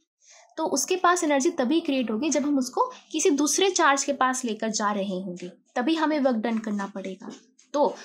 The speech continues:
दो की वजह से एनर्जी क्रिएट हो रही है, that's why it is called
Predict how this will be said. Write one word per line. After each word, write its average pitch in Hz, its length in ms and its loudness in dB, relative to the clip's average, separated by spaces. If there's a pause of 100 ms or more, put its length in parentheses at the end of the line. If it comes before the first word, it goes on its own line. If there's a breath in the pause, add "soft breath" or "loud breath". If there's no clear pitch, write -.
(200 loud breath)
दो 254 300 4
की 415 160 4
वजह 370 260 6
से 359 140 2
एनर्जी 320 380 2
क्रिएट 262 300 -2
हो 240 60 2
रही 226 120 -2
है, 349 120 0
that's 240 340 2 (160)
why 226 220 2
it 320 180 -2
is 247 240 0
called 240 380 2